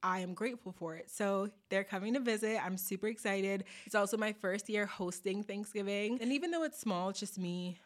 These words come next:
and my parents. Um, it's kind of been like that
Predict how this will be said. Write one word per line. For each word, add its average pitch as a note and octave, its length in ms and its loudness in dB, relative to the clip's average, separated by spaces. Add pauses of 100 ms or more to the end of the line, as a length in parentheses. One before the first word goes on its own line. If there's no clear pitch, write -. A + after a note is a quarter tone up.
(100)
and F#3+ 100 -2
my F#3+ 140 0
parents. F#3+ 760 -4
Um, F#3 280 -2
it's F#3 120 -8
kind E4 160 2
of D#4+ 120 -2
been F3 160 0
like F#3 180 -2
that E3+ 260 -4